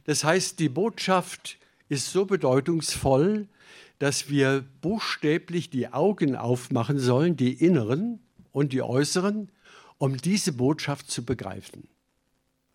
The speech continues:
Dieses Wort sehet f-,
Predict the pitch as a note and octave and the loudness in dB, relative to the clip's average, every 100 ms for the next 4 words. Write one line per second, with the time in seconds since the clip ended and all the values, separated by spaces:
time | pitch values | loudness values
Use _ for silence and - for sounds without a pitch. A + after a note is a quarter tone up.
0 | _ _ _ _ _ _ _ _ _ _ | _ _ _ _ _ _ _ _ _ _
1 | _ _ _ - - - _ _ _ E3+ | _ _ _ -20 -20 -20 _ _ _ 0
2 | E3+ D3+ E3+ E3 - C#3 C3+ A3+ C3+ D#3+ | 0 2 2 2 0 -2 2 4 6 4
3 | G3 - - C3+ | 2 -8 -14 -16